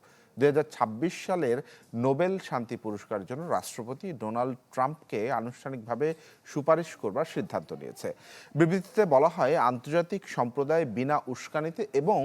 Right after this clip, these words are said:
বেআইনি ভারতীয় আগ্রাসনের সাক্ষী হয়েছে, যা পাকিস্তানের সার্বভৌমত্ব এবং আঞ্চলিক অখণ্ডতার গুরুতর লঙ্ঘন করেছে, যার ফলে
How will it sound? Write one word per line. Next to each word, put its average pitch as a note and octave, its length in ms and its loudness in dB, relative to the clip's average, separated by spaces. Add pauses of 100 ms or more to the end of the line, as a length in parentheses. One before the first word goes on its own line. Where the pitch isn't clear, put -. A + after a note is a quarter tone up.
(300)
বেআইনি D#3 440 2 (180)
ভারতীয় A#2+ 460 -2 (300)
আগ্রাসনের A#2+ 560 -2 (380)
সাক্ষী C3 420 2
হয়েছে, - 300 -8 (400)
যা A2+ 60 4 (120)
পাকিস্তানের C#3+ 500 -2 (100)
সার্বভৌমত্ব A2+ 680 -2 (220)
এবং D3+ 200 0 (560)
আঞ্চলিক E3 420 0 (280)
অখণ্ডতার E3+ 600 0 (160)
গুরুতর C3+ 400 0 (340)
লঙ্ঘন C3+ 520 0 (160)
করেছে, G#2+ 380 -4 (220)
যার A#2+ 180 4 (320)
ফলে D3+ 300 4